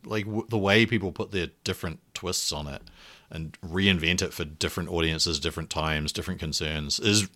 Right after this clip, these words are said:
is fascinating. Um, it's one of the reasons why I think about games, like video games in particular, where there is usually a pretty strong narrative that has been, um, sort of put on it by a modern creative team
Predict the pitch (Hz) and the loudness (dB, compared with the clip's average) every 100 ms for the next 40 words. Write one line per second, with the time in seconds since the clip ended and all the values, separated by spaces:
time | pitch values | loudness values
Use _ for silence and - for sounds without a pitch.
0 | - 95 78 85 - 65 - 120 - - | -4 -2 -2 -2 -2 -6 -8 -8 -12 -20
1 | - - _ - 78 76 90 101 98 87 | -20 -20 _ -12 -8 -4 0 4 4 2
2 | 82 82 76 76 76 76 76 73 - - | 0 -2 -2 0 2 0 -2 -6 -12 -8
3 | 87 101 90 90 - - 87 87 82 80 | -4 2 2 2 -2 -4 0 0 0 -2
4 | - 90 80 - 107 85 87 82 78 78 | -4 -6 -12 -12 -10 -4 -2 0 0 -2
5 | 76 76 82 76 85 76 76 78 _ - | -4 -6 -8 -6 -4 -4 -4 -8 _ -10
6 | 82 78 76 73 _ - 98 90 90 - | -6 -4 -6 -10 _ -2 0 2 2 0
7 | - 95 98 98 85 82 - 87 - 107 | -2 -4 0 0 0 -2 -4 -2 0 2
8 | 101 98 87 90 92 78 82 82 85 76 | 0 0 0 0 -2 -4 -6 -6 -6 -4
9 | - 78 80 92 80 _ - - - - | -2 -4 -8 -12 -14 _ -20 -20 -20 -20
10 | - 90 - - 123 113 95 87 92 85 | -12 -12 -4 2 4 4 2 0 2 2
11 | 87 85 82 82 85 80 78 76 - 92 | 2 -2 -4 -2 -2 -2 -6 -8 -6 -2
12 | 82 78 - 104 90 76 | 0 -2 0 0 0 -4